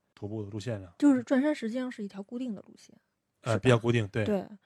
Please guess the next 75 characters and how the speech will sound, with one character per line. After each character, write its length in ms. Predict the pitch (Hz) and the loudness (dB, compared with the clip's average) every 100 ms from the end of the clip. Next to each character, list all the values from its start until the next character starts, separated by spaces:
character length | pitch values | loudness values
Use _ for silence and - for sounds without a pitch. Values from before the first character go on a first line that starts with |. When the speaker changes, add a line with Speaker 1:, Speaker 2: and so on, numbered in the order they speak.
| _ | _
Speaker 1:
对。 120 | - | -4
Speaker 2:
然 100 | 226 | 2
后 60 | 262 | 4
一 100 | 294 | 6
般 260 | 285 294 320 | 8 6 4
是 220 | - 233 | -4 -4
在 240 | 240 208 | 0 0
正 160 | 240 240 | 0 -4
常 200 | 190 196 | -4 -6
速 200 | - 220 | -8 -14
度 160 | 208 | -14
的 140 | 202 196 | -14 -12
话， 240 | 190 202 | -12 -12
就 120 | 190 | -12
是 200 | 208 208 | -10 -8
一 80 | 214 | -10
般 200 | 214 226 | -8 -6
的 120 | 220 | -4
人 240 | 190 208 196 | -6 -6 -4
正 180 | 247 208 | 0 0
常 100 | 190 | 0
速 200 | - 202 | -4 -6
度 60 | |
的 60 | 190 | -6
话， 140 | 196 | -8
需 160 | 190 220 | -8 -6
要 80 | 208 | -6
几 140 | - | -8
天 200 | - 202 | -12 -10
来 80 | - | -10
完 180 | - 202 | -16 -20
成？ 100 | - _ _ _ _ _ _ _ _ - | -20 _ _ _ _ _ _ _ _ -4
Speaker 1:
呃， 280 | 120 110 120 | 0 2 2
一 140 | 170 | -2
般 240 | 147 214 | 4 6
的 120 | 202 110 | 8 8
话 320 | 117 101 101 - _ | 6 4 -2 -12 _
就 120 | 127 | -16
是 240 | 101 101 95 | -12 -12 -8
七 160 | - | -2
八 100 | 165 | 0
天 240 | 156 180 165 - | 0 -2 -4 -6
Speaker 2:
七 160 | - | 0
八 120 | 240 220 | 2 0
天。 260 | 233 220 | 2 2
Speaker 1:
就 80 | 214 | 4
完 100 | 110 | 2
成， 140 | 107 120 | 0 -2
啊。 300 | 107 95 - _ | -4 -4 -8 _
Speaker 2:
哦， 340 | 208 190 196 196 | -6 -6 -6 -12
OK。 140 | 214 | -8
Speaker 1:
因 60 | 170 | -2
为 60 | |
它 100 | 180 | 2
并 160 | 190 151 | 6 6
不 80 | 151 | 4
是 200 | 135 127 | 0 -4
真 140 | - 190 | -4 -2
正 80 | 151 | -2
的 80 | |
环 180 | - 98 | -6 -10
绕， 140 | 104 95 _ _ | -12 -14 _ _
Speaker 2:
嗯。 200 | 220 196 | -2 -2
Speaker 1:
它 160 | 190 147 | -2 -6
是 220 | 127 120 | -6 -10
可 100 | 107 | -10
能 100 | 110 | -10
兜 140 | 117 147 | -2 -2
半 240 | 190 127 | 0 -4
圈 160 | - 110 | -4 -8
儿， 80 | 98 | -6
大 160 | 151 135 | -6 -4
半 120 | 110 | -6
圈 180 | - | -8
儿。 80 | 147 | -12